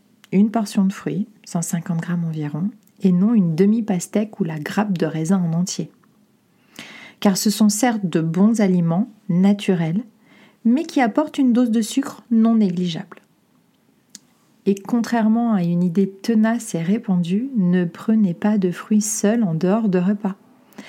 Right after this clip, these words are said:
C'est l'hypoglycémie réactive une heure après qui est assurée. Et donc l'envie de grignoter et la fatigue, et cetera, et cetera.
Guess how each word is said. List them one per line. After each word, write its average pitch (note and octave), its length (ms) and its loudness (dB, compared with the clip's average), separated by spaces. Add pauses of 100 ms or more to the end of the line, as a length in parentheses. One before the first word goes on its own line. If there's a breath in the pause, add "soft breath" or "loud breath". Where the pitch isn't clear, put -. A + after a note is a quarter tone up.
(260 loud breath)
C'est - 180 2
l'hypoglycémie G#3+ 840 2
réactive F#3+ 720 -2 (220)
une C#4 180 2
heure A3+ 180 2
après G#3 380 -2
qui F#3 180 -6
est D#3 200 -8
assurée. G#3 520 0 (400)
Et G#3+ 100 4
donc E3 400 -2
l'envie G3+ 360 2
de G3+ 60 2
grignoter G3+ 680 2 (460 loud breath)
et G#3 220 2
la G#3 120 2
fatigue, F#3 640 -2 (100)
et F#3 200 0 (100)
cetera, D#3+ 600 -12 (180)
et F3+ 160 -4
cetera. E3+ 400 -16